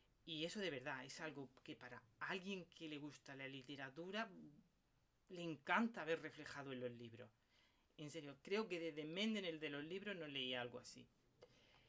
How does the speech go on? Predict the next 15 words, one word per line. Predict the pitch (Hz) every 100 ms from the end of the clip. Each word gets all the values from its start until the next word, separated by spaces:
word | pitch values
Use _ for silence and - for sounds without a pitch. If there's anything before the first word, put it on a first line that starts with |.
| - -
Y | 175
para | 139 131
que | 135
veáis | 131 143 185 147
hasta | - 120 -
qué | - 151
punto, | 160 190 196 202 247 - _ -
os | 147 131
voy | 127 147
a | 139 139 127
leer | 120 120 139 160
un | 165 127
pasaje. | 131 117 - 113 160 196 - - - - - - - -
Un | - -
se-, | -